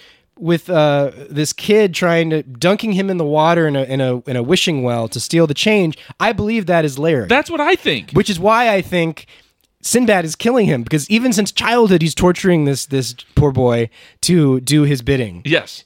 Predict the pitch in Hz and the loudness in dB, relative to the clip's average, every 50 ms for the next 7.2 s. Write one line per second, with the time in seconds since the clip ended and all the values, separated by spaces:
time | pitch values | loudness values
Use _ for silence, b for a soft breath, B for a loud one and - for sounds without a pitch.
0 | _ 151 143 147 143 139 143 139 - 147 160 160 147 147 131 - 180 180 180 180 | _ -4 -2 0 0 0 -2 -2 0 -2 -2 -2 -2 -6 -4 0 2 4 6 4
1 | 175 165 175 170 170 165 151 151 147 - - 147 139 131 147 143 143 139 135 135 | 4 4 4 2 2 2 2 0 0 0 0 -2 0 0 0 0 0 0 -2 -2
2 | 123 117 117 117 123 127 123 - 135 123 120 117 117 113 113 113 - - - 120 | -2 -2 -2 -2 -2 -4 -4 -4 -4 -4 -2 -2 -2 -2 -4 -4 -6 -8 -8 -6
3 | 117 113 113 113 110 110 104 101 107 104 98 98 98 101 101 107 123 147 139 113 | -4 -2 -2 -2 -4 -4 -6 -6 -8 -8 -8 -8 -8 -8 -6 -2 -2 0 0 -2
4 | 98 98 98 95 98 101 104 104 104 98 95 - - - - 117 120 113 107 95 | -4 -6 -8 -10 -10 -8 -8 -8 -8 -8 -10 -12 -16 -12 -8 -6 -6 -4 -6 -8
5 | 87 90 _ - 107 98 92 87 90 - _ _ _ _ - 101 101 92 90 - | -12 -18 _ -16 -14 -14 -14 -14 -16 -20 _ _ _ _ -12 -12 -12 -10 -12 -12
6 | 107 98 98 98 - - - - B B B B B B B B - 120 131 127 | -10 -10 -8 -8 -8 -10 -12 -14 B B B B B B B B -4 -2 -2 0
7 | 123 120 117 107 | 0 -2 -2 -4